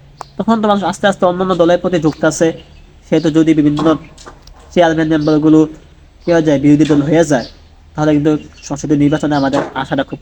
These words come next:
কঠিন হয়ে যাবে। সেই হিসেবে আমরা চাচ্ছি যে আগে সংসদীয় নির্বাচনটা হয়ে গেলে গা, আমরা মনে করেন আমাদের নেতা কর্মীদের দিয়া একটা পাওয়ার টাওয়ার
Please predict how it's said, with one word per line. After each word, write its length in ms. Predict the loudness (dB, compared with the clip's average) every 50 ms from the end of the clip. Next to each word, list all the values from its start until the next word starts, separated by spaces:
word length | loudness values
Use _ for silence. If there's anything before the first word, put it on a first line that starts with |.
| -6
কঠিন 180 | -4 -4 -2 -2 -4 -4
হয়ে 100 | -4 -4
যাবে। 140 | -4 -2 -2 -4 -4 -6 -10 -18 -20 -20 -20 -20 -20 -20 -8 -2
সেই 100 | 0 2
হিসেবে 160 | 2 2 2 2
আমরা 120 | 0 0 0 0
চাচ্ছি 260 | -2 -4 -4 -6 -4 -2
যে 60 | 0 2 0 0
আগে 180 | 0 -2 -4 -4 -6 -10 -20 -20 -20 -20 -20 -12 -8
সংসদীয় 300 | -8 -8 -4 -2 0 0 2
নির্বাচনটা 320 | 2 0 0 -2 -2 -2 0
হয়ে 120 | 2 2 2 2
গেলে 140 | 2 0 0 -2
গা, 80 | -2 -6 -8 -12 -20 -20 -20 -20 -20 -12 -8 -4
আমরা 160 | -2 0 0 2
মনে 120 | 2 0 0
করেন 120 | 2 2 2 2
আমাদের 160 | 2 0 0 0
নেতা 140 | 0 -2 -2 0
কর্মীদের 340 | 0 0 0 2 2 0 0 2 2
দিয়া 180 | 2 4 4 2 0 -2
একটা 120 | -6 -8 -6 -2
পাওয়ার 160 | 0 0 0 0
টাওয়ার 160 | 0 -2 -2